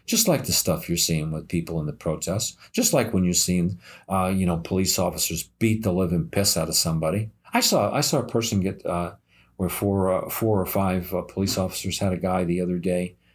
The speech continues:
uh, and it was a person of color. It was a, a black youth, it looked like, or a Mexican youth. It, to me, it looked like he was a black youth. I couldn't tell because he was getting pummeled so bad. They had him, uh, they had him taped or, uh,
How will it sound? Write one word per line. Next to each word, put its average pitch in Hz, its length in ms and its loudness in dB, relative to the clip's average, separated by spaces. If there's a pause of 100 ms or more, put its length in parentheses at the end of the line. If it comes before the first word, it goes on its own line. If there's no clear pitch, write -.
(320)
uh, 90 240 0
and 104 120 2
it 107 60 2
was 104 220 4
a 147 80 2
person 117 480 -2
of 143 120 -4
color. 92 220 0
It 104 40 2
was 107 120 0
a, 85 240 0
a 90 100 0
black - 420 -2
youth, 87 220 0
it - 140 -6
looked 82 180 -2
like, 85 240 -2
or 85 100 -2
a 76 60 -2
Mexican 85 480 -4
youth. 95 240 -6
It, - 140 -12 (120)
to 87 100 0
me, 113 100 4
it 113 80 0
looked - 260 -8
like 82 140 -2
he 80 60 -6
was 76 120 -4
a - 60 -8
black 107 300 -2
youth. 82 120 -8
I 82 100 -4
couldn't 85 260 0
tell 113 220 -2
because 85 260 -4
he - 80 -6
was 82 100 -6
getting - 260 -4 (380)
pummeled 117 380 2
so 87 180 2
bad. 95 380 0 (340)
They 143 140 2
had 147 160 4
him, 120 180 2
uh, 117 220 2 (260)
they 131 140 0
had 127 120 0
him 87 160 -2
taped 131 460 -2 (680)
or, 98 240 2
uh, 92 60 2